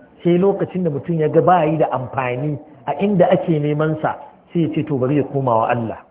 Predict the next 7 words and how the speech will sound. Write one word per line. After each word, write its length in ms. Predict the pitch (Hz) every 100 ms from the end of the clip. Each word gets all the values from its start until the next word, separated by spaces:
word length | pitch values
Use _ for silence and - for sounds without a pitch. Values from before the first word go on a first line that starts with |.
| _ _ _ _ _ _ _ _ _ 185 - - _ - - _ _ _
Alhali 540 | 123 123 160 165 165 165
lokacin 560 | 269 175 165 - 165
da 80 | 147 -
ake 340 | - - 117 -
son 220 | 156 127
ya 100 | 117 113
zo 320 | 185 170